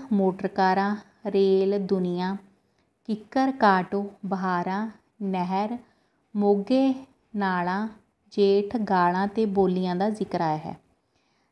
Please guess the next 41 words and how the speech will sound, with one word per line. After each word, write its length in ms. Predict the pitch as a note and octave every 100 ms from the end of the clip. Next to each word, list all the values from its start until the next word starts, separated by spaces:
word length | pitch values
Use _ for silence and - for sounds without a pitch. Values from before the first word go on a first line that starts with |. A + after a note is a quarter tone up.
| _ A#3
ਤਾਰਾਂ, 440 | A3 A3+ B3 B3+
ਤਾਰਾਂ, 520 | B3 G3+ F#3+ G#3 A#3 A#3 _ _ _ _ _ _ _ _ _ _ _
ਤਾਰਾਂ 340 | G#3 F#3+ F#3+ G3
ਬੋਲੀ 400 | G#3 G#3 G#3 G#3+
ਵਿੱਚ 300 | G3 - B3 - _ _ _ _ G#3+
ਜਿਉਂਦੀ 420 | A3 A3 G#3+ B3
ਮੈਂ 240 | A3 G3
ਮਰ 200 | F#3+ F#3+
ਗਈ 180 | F3+ G3+
ਤੋਂ 160 | G3 G#3
ਕੀ 180 | G#3 G3+
ਭਾਵ 280 | A#3 A#3
ਹੈ? 180 | G3+ G#3
ਜਿਉਂਦੀ 420 | G3 G#3 G3+ G#3+
ਮੈਂ 180 | G#3 G3
ਮਰ 180 | G3 F#3+
ਗਈ 160 | F#3+ G3+
ਤੋਂ 140 | G#3
ਭਾਵ 300 | G#3 A3+ G3+
ਹੈ 240 | F#3 G#3 C#4 - _ _ _ _ _
ਕਿ 100 | A#3+
ਉਸ 160 | A3+ A#3+
ਨੂੰ 160 | A#3
ਇੰਨੀ 300 | G#3+ G#3+ B3
ਸ਼ਰਮ 400 | - A3 G3 G3
ਆਈ 260 | F#3 F3+ A3 -
ਜਦੋਂ 260 | G3+ G3 G3
ਉਸ 180 | G3
ਨੂੰ 300 | G#3 C4 C#4+ - _ _ _ A3
ਉਸਦੇ 280 | F#3+ A3
ਜੇਠ 400 | G#3+ G3+ F#3 F#3
ਨੇ, 100 | G3
ਮਤਲਬ 360 | F#3+ F3+ A3 C#4+
ਘਰ 340 | C#4+ - A#3+
ਵਾਲੇ 220 | G#3 F#3+ F3+
ਦੇ 140 | G3
ਵੱਡੇ 280 | F#3+ E3+ F3+
ਭਰਾ 260 | F#3 A3
ਨੇ, 140 | G3+ A3
ਗਾਲਾਂ 360 | G#3 F3 D#3
ਕੱਢੀਆਂ। 380 | D3 - D#3+ D#3